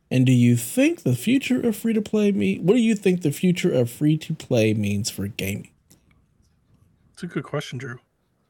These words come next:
Speaker 2: Is it Drew? Yeah, it's a good
Speaker 1: Yeah,
Speaker 2: question.
Speaker 1: yeah. I mean, I don't play free-to-play games because most of them are just, like, the battle royale type stuff where I'm just not interested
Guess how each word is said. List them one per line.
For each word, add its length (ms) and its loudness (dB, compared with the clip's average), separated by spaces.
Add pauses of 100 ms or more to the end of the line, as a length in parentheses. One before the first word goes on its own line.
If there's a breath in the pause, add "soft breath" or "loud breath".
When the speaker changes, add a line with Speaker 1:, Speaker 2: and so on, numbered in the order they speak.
(240)
Speaker 2:
Is 80 -4
it 60 -4
Drew? 300 -4 (480)
Yeah, 160 -4
it's 100 -12
a 40 -18
good 140 -8
Speaker 1:
Yeah, 120 0
Speaker 2:
question. 220 -6 (160)
Speaker 1:
yeah. 200 2 (1200 loud breath)
I 60 2
mean, 400 4 (680)
I 140 4
don't 200 4
play 220 6
free-to-play 560 2
games 340 2
because 360 0
most 400 2
of 160 0
them 420 -2 (480)
are 160 4
just, 320 0
like, 380 0
the 80 -2
battle 360 2
royale 540 2
type 320 -2
stuff 480 -4
where 460 -2
I'm 220 0
just 280 0
not 300 0
interested 680 0